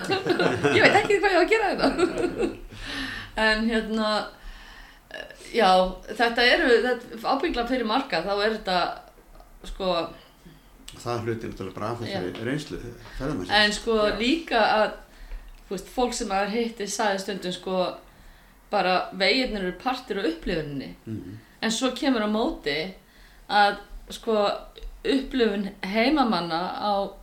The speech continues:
Speaker 1: til dæmis í Árneshreppi, af veginum
Speaker 2: Mhm.
Speaker 1: yfir vetuna þegar var lokað frá janúar fram í mars, af því að Vegagerðin sinnti ekki veginum á þessu tímabili, það er nú búið að breyta því núna, að, hérna,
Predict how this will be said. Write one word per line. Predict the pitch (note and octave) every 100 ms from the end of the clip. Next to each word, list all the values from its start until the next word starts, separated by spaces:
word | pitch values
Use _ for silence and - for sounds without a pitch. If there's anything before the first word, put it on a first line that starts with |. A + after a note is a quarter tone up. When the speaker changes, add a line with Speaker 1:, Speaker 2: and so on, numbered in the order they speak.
| - - -
Speaker 1:
til | - A3+
dæmis | G3+ F#3+
í | E3+
Árneshreppi, | C4+ B3+ G#3 D#3 - D3+ D#3+
af | B2+ G3+
veginum | G#3+ A#3+ F3+ C#3 D#3
Speaker 2:
Mhm. | G#3 F2 F#2+ - - - - -
Speaker 1:
yfir | G3+ G3 G#3
vetuna | B3+ B3+ F#3 D3+ F#3
þegar | G#3+ G3 F#3
var | F#3+
lokað | G#3 A3 A3+ - D#3+ E3+ - - - - -
frá | - G#3+ F#3+
janúar | G3 G#3+ A#3+ E3 D#3+ F#3+
fram | G3 G#3
í | G3+
mars, | A3+ A#3+ C4 - - - - - _ - - - - - - - - - -
af | -
því | F#3+ G3
að | F#3+
Vegagerðin | G#3 G3+ G3 G3+ F#3+
sinnti | F#3 A3+ A3+ G3+
ekki | G3 F#3 F3+ -
veginum | - A3 G3+ F#3+
á | F3+
þessu | G3+ F#3
tímabili, | F#3 G#3 F3 D#3+ F3 A3
það | A3
er | G3
nú | F#3
búið | F#3+ F#3+
að | A3
breyta | A3+ A3+
því | F#3 F#3
núna, | E3+ D#3 - G#3+ - - - - - - - -
að, | - G#3 G#3+
hérna, | G#3 G3+ G3+ G#3+ G#3+